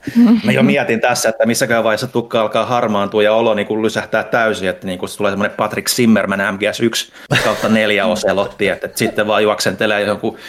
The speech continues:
Speaker 2: ydintankkien perässä ja toteaa vaan silleen hassusti, että "Ää", jotain ihme i-,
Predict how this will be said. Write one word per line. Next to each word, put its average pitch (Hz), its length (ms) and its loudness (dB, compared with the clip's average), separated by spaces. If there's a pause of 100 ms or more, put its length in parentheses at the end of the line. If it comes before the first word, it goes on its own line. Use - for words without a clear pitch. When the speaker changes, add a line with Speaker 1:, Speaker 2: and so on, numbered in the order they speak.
(160)
Speaker 2:
ydintankkien 107 800 0 (260)
perässä 113 360 0
ja 92 80 2
toteaa 104 360 -2
vaan 98 160 0
silleen 95 220 -2
hassusti, 101 420 -4
että - 280 -6 (440)
"Ää", 104 1000 0 (800)
jotain 92 260 0
ihme 95 200 0
i-, - 260 -6